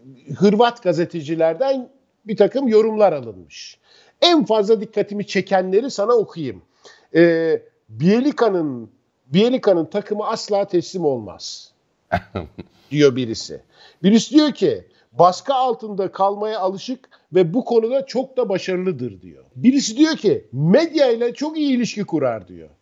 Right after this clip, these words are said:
Speaker 1: Bak, baskıya dayanıklı ve başarılı baskı altında. <laughs> Ee, takımı asla teslim olmaz. Asla vazgeçmez çünkü Bielika diyor.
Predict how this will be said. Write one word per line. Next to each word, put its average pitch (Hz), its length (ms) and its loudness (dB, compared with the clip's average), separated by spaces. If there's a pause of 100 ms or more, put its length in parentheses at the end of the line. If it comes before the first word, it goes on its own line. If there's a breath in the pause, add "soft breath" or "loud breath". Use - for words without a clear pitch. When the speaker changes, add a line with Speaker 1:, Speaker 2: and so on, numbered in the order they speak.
(160)
Speaker 1:
Bak, - 240 0 (1120)
baskıya 269 460 4
dayanıklı 277 680 -4 (160)
ve 269 240 6
başarılı 220 460 -2
baskı 160 340 -6
altında. 123 680 -10
<laughs> - 60 -18 (1600 loud breath)
Ee, 185 320 6 (160)
takımı 285 420 0
asla 285 400 -2
teslim 214 360 -10
olmaz. 180 500 -8 (240)
Asla 214 400 2
vazgeçmez 190 840 -4
çünkü 135 520 -14
Bielika 127 480 -2
diyor. 110 200 -12